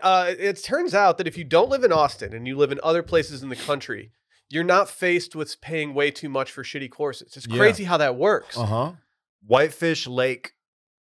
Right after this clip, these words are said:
Speaker 3: Muni was like, I think it was like forty-five dollars. And it was light years ahead of any municipal course in Central Texas.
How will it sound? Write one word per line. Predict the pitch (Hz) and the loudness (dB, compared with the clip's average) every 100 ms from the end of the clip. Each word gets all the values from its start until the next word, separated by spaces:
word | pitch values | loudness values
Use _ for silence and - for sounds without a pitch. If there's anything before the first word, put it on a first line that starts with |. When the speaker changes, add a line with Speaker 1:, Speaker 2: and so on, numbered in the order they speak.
| _ _ - | _ _ -4
Speaker 3:
Muni | 117 127 117 101 104 _ _ _ _ _ _ | 0 0 -2 -8 -14 _ _ _ _ _ _
was | 110 104 | -6 -4
like, | 110 104 104 _ | -2 -2 -4 _
I | 107 | -18
think | 101 123 | -12 -10
it | 135 | -8
was | 123 | -8
like | 127 | -8
forty-five | - 113 113 107 110 95 | -8 -8 -8 -6 -6 -6
dollars. | 92 90 87 98 - - _ _ _ - | -8 -10 -12 -12 -12 -14 _ _ _ -16
And | 101 113 | -8 -6
it | |
was | 117 104 - - _ _ _ _ _ _ _ | -6 -8 -10 -16 _ _ _ _ _ _ _
light | 117 135 139 | 2 2 2
years | 131 123 | -4 -4
ahead | 110 110 110 | -4 -2 -2
of | 98 - | -4 -8
any | 113 113 | -10 -8
municipal | 107 101 101 95 98 | -8 -10 -10 -12 -16
course | - 101 95 - - | -10 -8 -8 -12 -14
in | 98 | -16
Central | 95 98 92 - | -12 -14 -14 -20
Texas. | - - - - - | -20 -20 -20 -20 -20